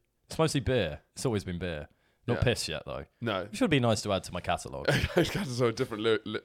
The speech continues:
Speaker 2: liquids that have destroyed
Speaker 1: Yeah, but that
Speaker 2: high-end
Speaker 1: was
Speaker 2: technology.
Speaker 1: It was interesting, and I,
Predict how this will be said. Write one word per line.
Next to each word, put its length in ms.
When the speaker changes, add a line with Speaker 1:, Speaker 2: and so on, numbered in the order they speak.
Speaker 2:
liquids 320
that 80
have 80
destroyed 460
Speaker 1:
Yeah, 200
but 80
that 80
Speaker 2:
high-end 140
Speaker 1:
was 380
Speaker 2:
technology. 540
Speaker 1:
It 40
was 120
interesting, 560
and 100
I, 240